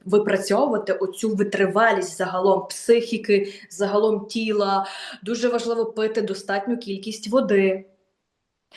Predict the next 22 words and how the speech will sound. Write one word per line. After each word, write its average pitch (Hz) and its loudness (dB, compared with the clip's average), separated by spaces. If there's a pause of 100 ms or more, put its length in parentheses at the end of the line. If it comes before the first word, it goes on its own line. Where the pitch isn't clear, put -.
(120)
Тобто 214 2
різні 240 6
моменти. 190 0
Ти 208 -4
маєш 277 -2
вет-, 202 -4
вести 208 0
здоровий 190 0
спосіб 175 -8
життя, 190 -2 (140)
це 202 -2
теж. 180 0
І 180 -6
це 240 4
впливає 226 2
в - -18
загальному 196 2
на 185 -2
тебе, 196 -2 (440)
на 170 -12
твою 214 0
психіку, 208 0